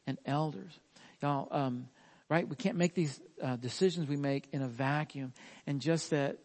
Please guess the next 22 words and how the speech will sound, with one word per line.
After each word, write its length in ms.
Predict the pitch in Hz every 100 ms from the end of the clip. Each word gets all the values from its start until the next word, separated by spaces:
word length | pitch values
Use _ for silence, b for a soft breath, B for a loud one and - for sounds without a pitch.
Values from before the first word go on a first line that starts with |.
| -
you 80 |
know, 100 | 139
the 100 | 131
pastors 540 | - - 175 170 170 143
and 100 | -
elders 360 | 139 147 143
of 100 | 131
this 140 | 127 120
church, 500 | - 147 - - - B B B
uh, 180 | 135 127
we 200 | 135 135
need 360 | 139 135 151 147
your 120 | 139
prayer 480 | - 135 127 131 135 B B -
that 180 | 139
God 280 | - 135 135
would 160 | 135 -
guide 320 | 131 131 135
us 360 | 139 139 135 - b b _ -
and 160 | 135
direct 400 | 135 127 127 -
us. 380 | 135 127 135 -